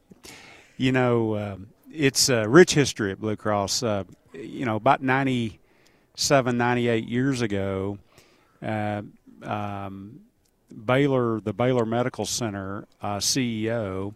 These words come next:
struck a deal with the, um,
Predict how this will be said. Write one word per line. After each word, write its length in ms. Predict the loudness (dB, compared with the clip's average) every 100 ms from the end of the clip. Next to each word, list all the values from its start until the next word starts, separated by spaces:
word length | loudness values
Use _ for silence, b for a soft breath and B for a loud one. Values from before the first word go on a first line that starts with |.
| _ b b b -12
struck 340 | 0 2 2
a 80 | 0
deal 340 | 0 0 -2
with 280 | -4 -8 -8
the, 340 | -6 -6 -6
um, 320 | -6 -8 -12